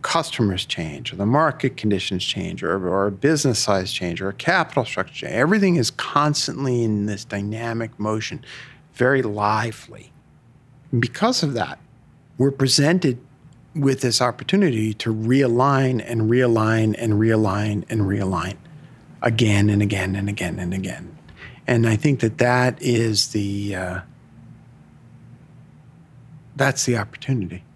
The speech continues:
And every single one of those alignments pre-, presents us with an opportunity to check ourselves. And so we can ask, some of the questions I ask, uh, are things like, "What do I believe to be true about the world?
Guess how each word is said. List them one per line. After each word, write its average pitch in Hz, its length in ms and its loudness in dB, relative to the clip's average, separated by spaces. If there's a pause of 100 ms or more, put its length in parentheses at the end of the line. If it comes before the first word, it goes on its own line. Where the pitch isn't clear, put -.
(500)
And 131 220 0
every 170 280 2
single 151 360 2
one 139 160 4
of 127 100 2
those 120 180 0
alignments 120 640 0
pre-, - 340 -4 (240)
presents 117 420 2
us 113 140 -2
with 110 220 -2
an 113 100 2
opportunity 104 920 0 (920)
to 110 500 2 (100)
check - 260 0
ourselves. - 640 -6 (880)
And 117 100 2
so 123 140 4
we 113 140 2
can 127 140 2
ask, - 180 2
some 139 140 4
of - 40 4
the 117 80 2
questions 113 440 2
I 107 140 2
ask, 107 500 0 (500)
uh, 101 420 2 (100)
are 110 140 4
things 107 380 2
like, - 240 0
"What 113 220 2
do 123 140 4
I 110 80 2
believe 107 420 2
to - 100 -2
be 110 120 2
true 104 260 2
about 95 300 -2
the 107 60 -2
world? 104 500 0